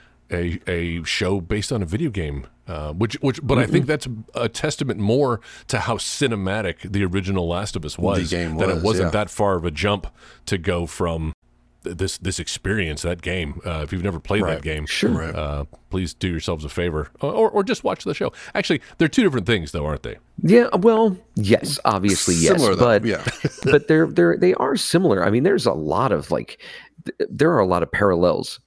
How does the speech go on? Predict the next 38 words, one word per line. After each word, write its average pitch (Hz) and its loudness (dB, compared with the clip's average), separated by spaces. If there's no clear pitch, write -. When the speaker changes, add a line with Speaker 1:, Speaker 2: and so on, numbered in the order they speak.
Speaker 2:
between 92 0
the 76 0
show 80 2
and 71 0
the 76 2
game. 71 -4
Like, 82 -2
there 107 4
are - 4
a 90 4
lot 85 2
of 82 -4
things 85 -2
that 82 -2
you 90 0
see 87 2
in 85 0
the 82 2
episodes, 76 -2
and 80 -2
you're 78 0
like, 71 -4
"I 98 4
remember 90 2
that. 55 -2
I 80 2
remember 82 2
Speaker 3:
Yep. 82 6
Speaker 2:
that - 0
in 85 -2
the 85 0
game 80 -2
Speaker 3:
Yeah. 90 0
Speaker 2:
very, 90 4
very 92 2
vividly." 73 -2
Speaker 1:
Mm-hmm. - -8
Speaker 2:
Um, 92 2